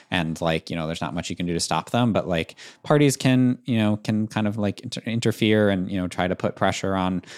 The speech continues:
on voters in different ways. And, you know, like we saw in the twenty twenty Democratic presidential primary, the coordination between, like, Amy Klobuchar and Pete Buttigieg endorsing,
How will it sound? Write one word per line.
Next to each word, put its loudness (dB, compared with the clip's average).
on 0
voters 2
in -2
different -4
ways. 4
And, -2
you -6
know, -4
like -6
we -6
saw 0
in -4
the -6
twenty -6
twenty 2
Democratic 0
presidential 2
primary, 0
the -4
coordination -2
between, -4
like, -6
Amy -4
Klobuchar 2
and -2
Pete -4
Buttigieg 4
endorsing, -6